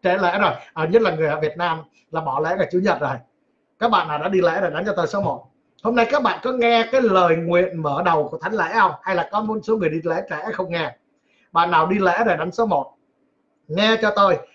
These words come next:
Các bạn nhớ, các bạn nào có nhớ cái lời nguyện mở lễ, mở, cái là gì? Opening prayer, tức là lời nguyện nhập lễ ngày hôm nay nói gì không? Lời nguyện nhập lễ hôm nay nói gì không nè? Bạn còn nhớ cái gì không?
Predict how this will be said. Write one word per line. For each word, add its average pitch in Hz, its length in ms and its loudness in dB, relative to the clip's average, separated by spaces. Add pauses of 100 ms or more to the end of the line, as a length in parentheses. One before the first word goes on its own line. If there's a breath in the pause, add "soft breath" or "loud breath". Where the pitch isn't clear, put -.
(420 loud breath)
Các 240 140 0
bạn 175 240 0
nhớ, 190 260 6 (180)
các 247 120 -6
bạn 175 220 0
nào 156 180 0
có 196 60 -4
nhớ 202 340 2
cái 277 80 2
lời 165 260 4
nguyện 160 460 -2 (160)
mở 139 260 -8
lễ, 175 280 -4 (280)
mở, 165 260 -4 (260)
cái 233 100 4
là 170 180 0
gì? 151 100 -4 (140)
Opening 196 440 0
prayer, 165 340 2 (320 soft breath)
tức 233 100 6
là 185 180 4
lời 151 280 4
nguyện 165 340 0
nhập 170 260 0
lễ 170 300 -2
ngày 202 100 -4
hôm 175 180 -4
nay 175 180 2
nói 170 260 0
gì 151 200 -2
không? 131 160 -2 (760)
Lời 160 200 -4
nguyện 147 180 0
nhập 151 180 -2
lễ 147 140 -8
hôm 185 100 -2
nay 165 140 0
nói 156 240 2
gì 156 60 -2
không 135 140 -4
nè? 147 140 -4 (1300)
Bạn 170 200 0
còn 151 160 -2
nhớ 156 240 4
cái 277 100 -4
gì 160 140 4
không? 156 200 2